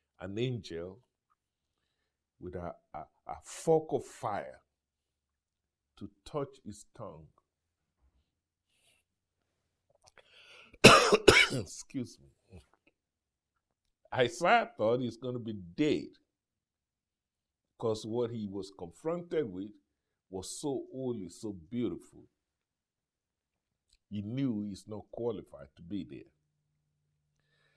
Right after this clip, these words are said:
But instead of God killing him, that tongue of fire that touched his lip, God said,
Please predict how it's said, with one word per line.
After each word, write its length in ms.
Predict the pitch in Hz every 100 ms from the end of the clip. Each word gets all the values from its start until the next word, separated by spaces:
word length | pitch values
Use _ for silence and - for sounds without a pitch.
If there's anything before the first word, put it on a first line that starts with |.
| _ _
But 180 | 104 110
instead 540 | 113 107 - - 185 165
of 200 | 127 107
God 240 | 135 131 -
killing 480 | - - 170 160 160
him, 500 | 143 - 85 85 139 _ _ _ _ _ _ _ _ _ _ _ _ _ _ _ _ _ - 92
that 360 | 143 - -
tongue 380 | - 160 160 151
of 100 | 120
fire 380 | - 151 135 101 95
that 280 | 95 - -
touched 280 | 143 120
his 220 | - - -
lip, 360 | 120 - 92
God 260 | 92 135 165
said, 580 | - - 135 90 85